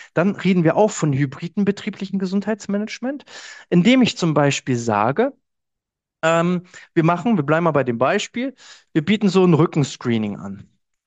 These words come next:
So, Rückenscreening, damit ihr mal auch so, weil das, was ich euch, äh, jetzt hier gerade,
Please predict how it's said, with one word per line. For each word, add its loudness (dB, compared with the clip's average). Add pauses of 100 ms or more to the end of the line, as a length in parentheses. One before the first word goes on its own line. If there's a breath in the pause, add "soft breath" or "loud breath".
So, -8 (160)
Rückenscreening, 0 (320 loud breath)
damit 2
ihr 4
mal 4
auch 2
so, 0 (680 loud breath)
weil 0
das, 0
was 0
ich -2
euch, 0
äh, 0
jetzt 0
hier 0
gerade, -2